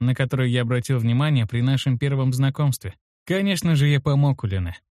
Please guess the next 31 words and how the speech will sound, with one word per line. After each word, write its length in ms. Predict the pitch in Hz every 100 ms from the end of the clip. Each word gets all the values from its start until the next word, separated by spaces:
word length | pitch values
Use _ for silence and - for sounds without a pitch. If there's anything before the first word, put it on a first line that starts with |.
| _
А 140 | 151 151
потом 420 | 143 131 185 208
даже 280 | 185 175 180
самостоятельно 880 | - 190 165 - 120 139 170 175 156
нанес 420 | 131 120 147 151
ей 120 | 147
по 120 | 135
такому 380 | 139 131 131 110
же 120 | 95
шаблону 520 | 92 101 98 131 175 175
рисунки 480 | 151 - 131 139
на 160 | 151 151
спину. 400 | 147 - 170 101 - _ _ _ _ _ -
Причем 360 | 160 165 202 175
я 160 | 175
не 200 | 175 170
видел 300 | 185 165 139
в 40 | 123
этой 220 | 127 127
работе 420 | 120 131 170 -
ничего 400 | 151 156 175 160
необычного 680 | 165 170 170 190 - 110 104
и 100 | 120
тем 260 | 123 156 131
более 300 | 147 147 139
зазорного, 600 | 143 131 156 139 98 - _ _
хотя 300 | 208 180 185
меховая 500 | 165 165 156 151 117
модница 560 | 120 170 180 180 196
откровенно 580 | 175 - 139 110 113 120
смущалась. 800 | 113 127 113 - 90 87 -